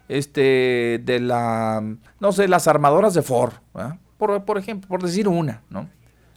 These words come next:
A ver, aquí hay tanta disponible, ya vacunamos a todos los norteamericanos. Tenemos un excedente aquí que les podemos vender para que ustedes vacunen a sus trabajadores allá en sus plantas en México, en Brasil, en, en donde estén.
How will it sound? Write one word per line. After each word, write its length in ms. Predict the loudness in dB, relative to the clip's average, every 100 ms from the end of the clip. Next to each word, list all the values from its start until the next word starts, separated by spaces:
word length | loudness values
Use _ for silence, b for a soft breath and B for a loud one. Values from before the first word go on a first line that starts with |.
| 0
A 80 | 6
ver, 140 | 6
aquí 180 | 6 2
hay 80 | 2
tanta 300 | 2 2 2
disponible, 480 | 2 0 0 2
ya 100 | 2 2
vacunamos 380 | 2 0 0 0
a 60 |
todos 220 | -2 -2 0
los 180 | 0
norteamericanos. 720 | 0 -2 -2 -4 -2 -2 -2 -8 b b _
Tenemos 460 | 0 2 2 0
un 100 | 0
excedente 420 | -2 0 0 0 -2
aquí 180 | -6
que 120 | -4 -4
les 100 | -2
podemos 260 | -2 0
vender 300 | 0 0 0
para 180 | 2 0
que 60 | 0
ustedes 220 | 0 2
vacunen 420 | 2 0 -2 -4 -2
a 140 | -4
sus 240 | -2 -8 -2
trabajadores 480 | 0 2 2 2
allá 240 | 0 -2 -2
en 40 |
sus 200 | -2 -6
plantas 400 | -2 -4 -2 -4
en 160 | -4 -2
México, 600 | -2 -4 -6 -4 0 0
en 140 | 0
Brasil, 440 | -2 -4 -6 -4 -4
en, 140 | -2
en 140 | 0 2
donde 220 | 2 0
estén. 300 | -2 -6